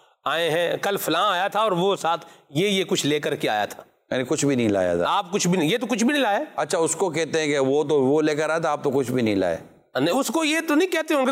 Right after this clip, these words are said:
Speaker 1: کچھ بھی نہیں لائے، لیکن یہ بتاتے ہوں گے کل وہ آ کے یہ
Speaker 2: مطلب
Speaker 1: کچھ
Speaker 2: جب،
Speaker 1: کرایا۔
Speaker 2: مطلب جتانا چاہ رہا ہے۔
Speaker 1: ہاں جی۔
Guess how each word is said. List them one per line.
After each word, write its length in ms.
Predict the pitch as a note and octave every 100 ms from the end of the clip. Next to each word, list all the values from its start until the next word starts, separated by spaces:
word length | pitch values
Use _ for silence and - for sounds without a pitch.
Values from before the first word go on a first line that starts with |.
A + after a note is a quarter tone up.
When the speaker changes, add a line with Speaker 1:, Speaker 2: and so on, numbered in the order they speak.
| A#3
Speaker 1:
کچھ 140 | -
بھی 80 | C#4
نہیں 100 | C4
لائے، 180 | G#3 C#4+
لیکن 240 | C4 A#3+
یہ 120 | C4
بتاتے 320 | C#4 A#3+ G#3+ A#3
ہوں 100 | A3
گے 60 |
کل 180 | A3 A3+ A3 - _ -
وہ 220 | F3 G#3+
آ 140 | G3 G3
کے 140 | F#3+
یہ 260 | G#3 E3+ F3+
Speaker 2:
مطلب 360 | E3+ F3 C#3+
Speaker 1:
کچھ 100 | C3
Speaker 2:
جب، 160 | A#2+ C3
Speaker 1:
کرایا۔ 160 | A#2+
Speaker 2:
مطلب 180 | B2+ B2+
جتانا 280 | B2 D#3 D3
چاہ 180 | A#2 G2+
رہا 140 | F#2
ہے۔ 60 | -
Speaker 1:
ہاں 200 | B2+ D3+
جی۔ 160 | -